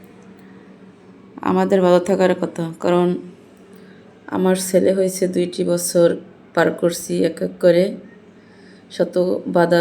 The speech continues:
বিপত্তি কষ্ট নিয়ে। আজকে হলো আমার বাবাটার দ্বিতীয় জন্মবার্ষিকী।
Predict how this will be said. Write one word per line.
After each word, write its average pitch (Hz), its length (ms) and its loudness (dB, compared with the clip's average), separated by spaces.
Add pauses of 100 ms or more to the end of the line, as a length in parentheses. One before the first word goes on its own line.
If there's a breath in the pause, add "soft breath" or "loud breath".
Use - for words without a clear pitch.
বিপত্তি - 460 -6 (140)
কষ্ট 175 300 0 (200)
নিয়ে। 175 220 2 (1400 loud breath)
আজকে 180 320 -4
হলো 185 220 4
আমার 185 160 0 (100)
বাবাটার 180 500 2 (1160 loud breath)
দ্বিতীয় 185 360 4 (120)
জন্মবার্ষিকী। 175 880 2